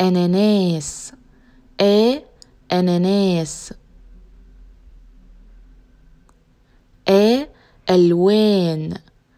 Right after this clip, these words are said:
آ ألوان. آ أقلام.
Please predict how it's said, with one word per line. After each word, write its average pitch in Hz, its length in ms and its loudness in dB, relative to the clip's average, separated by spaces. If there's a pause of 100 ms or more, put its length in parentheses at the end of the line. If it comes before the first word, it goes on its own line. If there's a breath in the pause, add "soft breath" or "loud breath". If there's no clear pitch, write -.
(460)
آ 220 380 4 (480 soft breath)
ألوان. 180 1080 2 (3250)
آ 214 400 4 (340 soft breath)
أقلام. 175 1080 -2